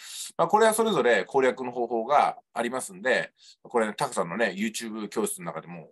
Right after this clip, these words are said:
教えてくださってると思いますけども、もう一つですよね、動画の内容についてなんですけども、やっぱね、私はね、動画の内容については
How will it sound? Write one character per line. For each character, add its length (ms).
教 160
え 20
て 100
く 80
だ 120
さ 80
っ 20
て 100
る 60
と 80
思 100
い 40
ま 100
す 80
け 60
ど 80
も、 260
も 160
う 20
一 160
つ 80
で 100
す 120
よ 60
ね、 200
動 260
画 120
の 100
内 220
容 120
に 120
つ 80
い 80
て 60
な 80
ん 20
で 60
す 40
け 80
ど 60
も、 380
や 120
っ 20
ぱ 100
ね、 180
私 280
は 100
ね、 300
動 240
画 100
の 80
内 180
容 100
に 60
つ 120
い 80
て 80
は 340